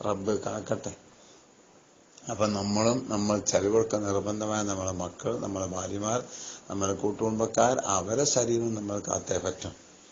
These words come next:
അതാണല്ലോ ബഹുമാനപ്പെട്ട അബൂ ദുജാനത്ത് റളിയല്ലാഹു തആല അൻഹു, ബദർ യുദ്ധത്തിൽ പങ്കെടുത്ത സ്വഹാബിയാണ് അബൂ ദുജാന.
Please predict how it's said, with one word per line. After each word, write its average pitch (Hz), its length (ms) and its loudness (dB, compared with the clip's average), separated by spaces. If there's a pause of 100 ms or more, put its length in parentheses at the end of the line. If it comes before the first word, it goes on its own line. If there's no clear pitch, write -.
(500)
അതാണല്ലോ 107 680 4
ബഹുമാനപ്പെട്ട 107 840 -2
അബൂ 107 440 4
ദുജാനത്ത് 104 760 4
റളിയല്ലാഹു 104 880 6
തആല 104 240 4
അൻഹു, 101 440 0 (600)
ബദർ 101 440 4
യുദ്ധത്തിൽ 110 560 6
പങ്കെടുത്ത 107 600 4
സ്വഹാബിയാണ് 104 840 4
അബൂ 104 320 6
ദുജാന. 104 640 2